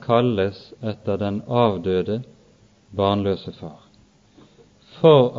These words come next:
at hans navn ikke skal utslettes fra Israel,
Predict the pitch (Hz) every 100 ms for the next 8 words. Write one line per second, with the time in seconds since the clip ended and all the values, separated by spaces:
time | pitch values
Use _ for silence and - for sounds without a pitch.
0 | 113 113 - 117 117 117 123 120 101 87
1 | 85 - 123 123 120 - 104 - 98 95
2 | 110 110 104 - 101 87 - 92 87 -
3 | _ _ _ _ - 98 107 107 107 -
4 | 92 82 76